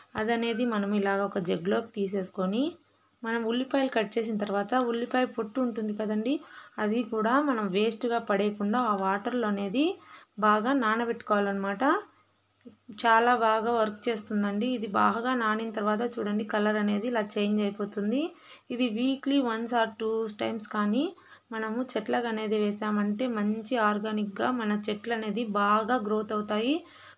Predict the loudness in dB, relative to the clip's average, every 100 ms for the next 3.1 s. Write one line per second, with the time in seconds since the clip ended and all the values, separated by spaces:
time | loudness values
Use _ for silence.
0 | 0 2 4 2 0 -2 -2 2 2 4
1 | 2 4 4 2 -2 -2 -2 0 -2 -2
2 | 0 0 -2 _ _ _ _ -8 -6 -4
3 | -4